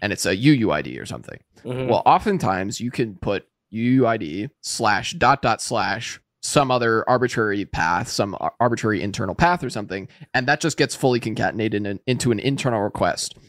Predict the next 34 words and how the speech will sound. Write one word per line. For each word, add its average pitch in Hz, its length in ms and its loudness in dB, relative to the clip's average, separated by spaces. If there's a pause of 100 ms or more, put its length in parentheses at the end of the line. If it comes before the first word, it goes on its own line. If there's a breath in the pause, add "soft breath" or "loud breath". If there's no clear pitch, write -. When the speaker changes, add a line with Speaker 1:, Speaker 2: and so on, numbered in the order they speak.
(140)
Speaker 1:
And 151 80 2
it's, - 200 -4 (380)
it's, 147 160 0
like, 147 180 0
in 180 160 2
the 165 80 2
line 139 300 2
of 135 100 2
S 135 160 0
S 131 120 -4
R 120 160 2
F, 120 440 0 (120)
kind 123 280 0
of 123 420 2
S 127 200 -4
R 113 120 0
F 113 120 -2
slash 92 220 -4
path 156 280 2
Speaker 2:
Yeah. 139 140 2
Speaker 1:
traversal, 131 520 2
Speaker 2:
Yeah. 117 200 -4 (140)
Speaker 1:
but 117 260 2 (720)
it's 135 140 0
a 143 60 4
really, 165 300 6
really 139 380 4
interesting 123 500 -2
technique, 110 520 -2
and 113 120 -4
I 104 100 -2
see 131 280 2
it 110 140 2 (340)
exploited 104 460 -2